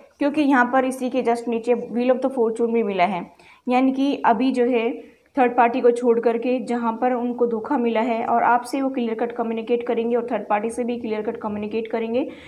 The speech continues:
यहाँ पर मुझे दिखाई दे रहा है कि वो आपके साथ में एक happy family बनाना चाहते हैं गाइस। यहाँ पर मुझे दिखाई दे रहा है कि वो अपने बच्चों के साथ में एक happy life देखते हैं और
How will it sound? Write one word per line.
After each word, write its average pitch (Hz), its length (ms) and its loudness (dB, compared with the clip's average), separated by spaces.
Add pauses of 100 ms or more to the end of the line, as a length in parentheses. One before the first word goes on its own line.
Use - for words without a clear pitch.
(120)
यहाँ 247 140 2
पर 320 100 2
मुझे 302 220 2
दिखाई 277 260 0
दे 254 120 0
रहा 254 100 4
है 254 60 2
कि 254 140 -4
वो 226 80 0
आपके 220 220 0
साथ 233 260 0
में 254 100 0
एक 240 120 -4
happy 240 200 -6
family 208 300 -4
बनाना 208 280 -4
चाहते 208 320 -4
हैं 233 80 -4
गाइस। 196 260 -6 (240)
यहाँ 254 200 2
पर 330 100 0
मुझे 311 180 0
दिखाई 294 240 0
दे 262 80 0
रहा 262 80 2
है 254 60 2
कि 254 120 -4
वो 226 80 2
अपने 233 200 -2
बच्चों 226 240 0
के 262 80 -4
साथ 240 220 -4
में 240 100 -2
एक 233 60 -10
happy 233 300 -2
life 208 180 0
देखते 214 300 -4
हैं 247 180 0
और 214 260 0